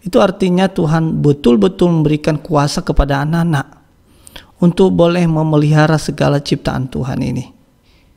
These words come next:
Baik kalau di taman, baik di rumah, di rumah juga, ah, mungkin ada binatang, kucing, anjing, itu dipelihara.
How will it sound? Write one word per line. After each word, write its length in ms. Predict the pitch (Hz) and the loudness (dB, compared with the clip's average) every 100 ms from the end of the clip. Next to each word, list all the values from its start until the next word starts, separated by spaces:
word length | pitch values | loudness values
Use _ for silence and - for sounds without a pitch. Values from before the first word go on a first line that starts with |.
| _ _ _ _ _ | _ _ _ _ _
Baik 540 | - 143 135 - - - | -4 -2 -2 -6 -12 -4
kalau 260 | 156 143 | 0 0
di 140 | 135 131 | 0 0
taman, 560 | 143 135 127 123 139 | 0 0 -2 -2 -4
baik 320 | 139 139 139 - | -2 0 -2 -2
di 100 | 147 | 0
rumah, 400 | 139 147 139 131 131 | 2 2 0 0 0
di 180 | 139 143 | 2 2
rumah 240 | 143 147 | 2 2
juga, 480 | 143 143 143 151 - - - - _ - | 0 -2 -2 -2 -4 -20 -20 -20 _ -12
ah, 320 | - 139 131 127 | -2 2 4 4
mungkin 400 | 135 135 143 135 | 2 0 0 0
ada 560 | 131 131 131 - - | 0 2 0 -2 -4
binatang, 960 | - 139 131 123 - 127 131 135 147 - | 2 4 4 2 0 0 0 -4 -6 -6
kucing, 560 | 139 131 - 131 127 | -2 -2 0 2 2
anjing, 720 | 139 135 127 131 127 135 202 415 | 0 -2 -2 2 2 0 -4 -12
itu 240 | - 226 | -2 0
dipelihara. 800 | 202 208 190 165 220 220 143 - | 0 0 -2 -4 -6 -6 -8 -12